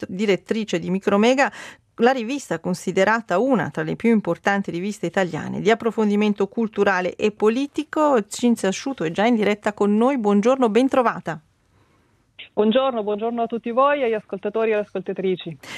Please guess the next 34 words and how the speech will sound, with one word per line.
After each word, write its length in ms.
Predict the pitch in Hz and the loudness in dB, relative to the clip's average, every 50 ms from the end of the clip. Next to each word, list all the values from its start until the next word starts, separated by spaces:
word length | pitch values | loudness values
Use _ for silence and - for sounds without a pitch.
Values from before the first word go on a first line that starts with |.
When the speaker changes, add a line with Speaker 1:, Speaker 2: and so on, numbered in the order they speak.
| - - | -10 -4
Speaker 1:
Allora, 220 | - 220 196 180 180 | -4 -2 0 0 2
noi 180 | 208 226 240 | 2 4 4
lo 80 | 226 208 | 4 2
dicevamo 420 | 196 202 - 214 196 208 214 214 | 2 0 -2 0 2 2 2 2
stamattina 500 | 208 - 190 190 202 - - 220 202 180 | 0 2 2 2 2 2 2 2 2 2
già 140 | 185 190 208 | 2 2 2
in 60 | 214 | 2
rassegna 440 | 196 190 190 - - 220 208 202 185 | 2 2 0 2 2 4 4 4 4
stampa, 460 | 185 - - 220 226 240 233 - 202 | 2 2 0 2 2 2 2 2 0
tra 200 | 180 - 175 175 | 0 0 0 0
le 200 | 170 180 180 175 165 | 2 2 0 0 -2
più 140 | - 214 214 | 0 2 4
importanti 540 | 214 202 214 - - - 190 196 190 - | 4 4 2 0 0 0 -2 -2 -2 -4
notizie 420 | 180 175 170 - 208 190 - - 175 | -4 -6 -4 -4 -6 -6 -4 -6 -6
di 160 | 175 180 190 | 0 2 2
oggi 320 | 196 202 208 202 190 185 | 4 4 4 2 0 -4
c'è 160 | - - 170 - | -6 -6 -6 -4
quella 180 | - 185 185 | 0 0 0
di 120 | 175 170 - | 0 0 0
Papa 220 | 185 180 - 180 | -2 0 0 0
Leone 220 | 175 185 185 180 | -2 0 -2 0
quattordicesimo 760 | 175 175 175 - 185 175 185 180 - 202 202 190 190 180 175 170 | 0 -2 -2 0 -2 -4 -4 -2 -2 -2 0 0 0 -2 -2 -2
che 120 | - 175 | -2 -4
ieri 340 | 180 180 196 196 185 185 175 - - - - - | 0 2 2 2 2 2 -2 -4 -10 -16 -8 -4
ha 140 | - 214 233 | -4 -4 -2
tenuto 400 | - 240 233 233 247 233 - 226 | 0 0 0 2 2 2 0 -2
su 160 | 214 - 240 | 2 2 2
Regina 480 | 220 214 208 196 214 226 220 208 202 202 | 4 4 2 2 0 2 2 2 2 0
Coeli 720 | - - 233 220 220 214 214 202 202 202 202 196 196 208 | 0 2 2 4 4 4 4 2 2 2 2 2 2 2
in, 180 | 208 202 202 202 | 2 4 4 4
eh, 180 | 190 190 185 180 | 4 4 2 2
Piazza 300 | - 214 214 208 220 202 | 2 2 2 2 0 2
San 220 | 214 202 202 196 | 2 2 2 2
Pietro, 560 | - - 220 214 208 208 233 208 196 185 175 | 2 2 2 2 4 2 4 4 4 4 2